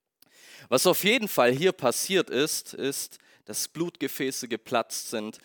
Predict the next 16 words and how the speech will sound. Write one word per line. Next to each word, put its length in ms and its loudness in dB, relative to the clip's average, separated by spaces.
es 200 -4
Schwellungen 460 2
entstanden 420 0
sind, 300 -4
Blutergüsse 600 -4
entstanden 580 -4
sind 320 -6
und 220 -10
bei 160 6
diesen 300 -6
vielen 400 -4
Schlägen 500 -2
platzte 580 -8
die 200 -8
Haut 300 -2
auf 500 -6